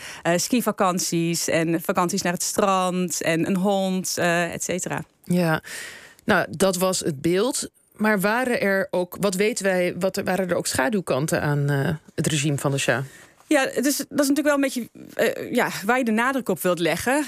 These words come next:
Speaker 1: Eh, in der tijd was er in Nederland, zeker in de jaren zestig, nog heel veel, eh,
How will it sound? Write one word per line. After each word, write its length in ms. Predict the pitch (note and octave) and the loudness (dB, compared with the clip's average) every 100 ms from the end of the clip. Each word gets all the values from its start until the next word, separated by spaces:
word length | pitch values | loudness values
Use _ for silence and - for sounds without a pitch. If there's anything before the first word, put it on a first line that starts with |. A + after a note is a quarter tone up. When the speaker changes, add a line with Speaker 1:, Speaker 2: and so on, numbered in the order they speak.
| A#3 | 0
Speaker 1:
Eh, 200 | G#3 G#3 | 0 2
in 100 | B3+ | 0
der 160 | G3+ | 0
tijd 380 | - F3 G#3+ D#4 | -2 -2 0 -2
was 200 | A3+ G#3+ | 0 -2
er 80 | G#3+ | 0
in 100 | G3+ | 0
Nederland, 420 | G3 F#3 F3+ F3 | 0 0 0 0
zeker 160 | B3+ C4+ | 0 0
in 40 | |
de 60 | A#3+ | 0
jaren 200 | F#3 F3 | 0 0
zestig, 320 | - A3+ - | 0 0 0
nog 120 | F#3+ | 0
heel 140 | F3+ G3+ | 2 0
veel, 300 | F#3 E3 D#3+ | 2 0 0
eh, 300 | D#3+ D#3+ | 0 0